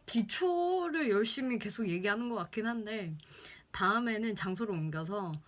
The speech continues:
화장실에서 <laughs> 클렌징하는 것까지도 신랄하게 한번 해볼까 생각하고 있어요. 네, 어, 오늘은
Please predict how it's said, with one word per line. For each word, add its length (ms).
화장실에서 680
<laughs> 40
클렌징하는 920
것까지도 760
신랄하게 580
한번 300
해볼까 300
생각하고 520
있어요. 340
네, 200
어, 520
오늘은 640